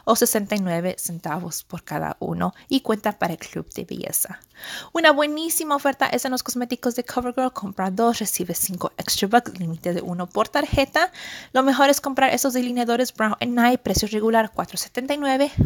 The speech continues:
por dos, nueve con cincuenta y ocho. Aún tenemos este buenísimo cupón disponible para imprimir en coupons punto com de seis dólares en la compra en dos productos de CoverGirl. Si es que aún no han imprimido o quieren imprimir, les dejaré el enlace en la caja de descripción.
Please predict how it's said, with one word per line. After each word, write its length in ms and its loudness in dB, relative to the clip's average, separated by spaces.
por 180 8
dos, 300 4
nueve 240 -2
con 160 -8
cincuenta 400 -6
y 80 2
ocho. 360 2
Aún 380 6
tenemos 420 -4
este 180 -2
buenísimo 540 -4
cupón 300 0
disponible 440 -2
para 200 0
imprimir 380 -4
en 100 -8
coupons 400 -4
punto 320 -4
com 200 4
de 160 2
seis 300 0
dólares 340 0
en 100 -6
la 100 -6
compra 380 -6
en 120 -4
dos 160 -6
productos 480 -4
de 80 -6
CoverGirl. 560 6
Si 120 -4
es 100 -4
que 100 -4
aún 160 -2
no 100 -2
han 100 -2
imprimido 520 -2
o 80 0
quieren 340 -2
imprimir, 400 0
les 160 2
dejaré 420 0
el 120 4
enlace 440 0
en 80 -4
la 100 -2
caja 360 -4
de 60 -10
descripción. 600 -4